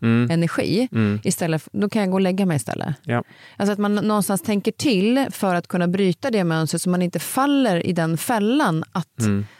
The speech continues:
Speaker 2: söka dopaminet hela tiden.
Speaker 1: Ja.
Speaker 2: Vad är det för fråga man kan ställa sig själv där?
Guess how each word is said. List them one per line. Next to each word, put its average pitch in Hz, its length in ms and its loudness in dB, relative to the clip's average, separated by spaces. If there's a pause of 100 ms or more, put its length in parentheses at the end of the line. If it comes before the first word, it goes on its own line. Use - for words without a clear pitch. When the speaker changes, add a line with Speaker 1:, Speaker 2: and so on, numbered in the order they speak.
(140)
Speaker 2:
söka 180 340 -2
dopaminet 160 520 -4
hela - 160 -8
tiden. - 340 -8 (140)
Speaker 1:
Ja. 127 140 0 (440)
Speaker 2:
Vad 208 140 0
är 220 40 2
det 202 40 -2
för 214 160 0
fråga 220 240 0
man 208 100 0
kan 202 120 0
ställa 202 200 -2
sig 180 120 -4
själv - 320 -4
där? - 200 -6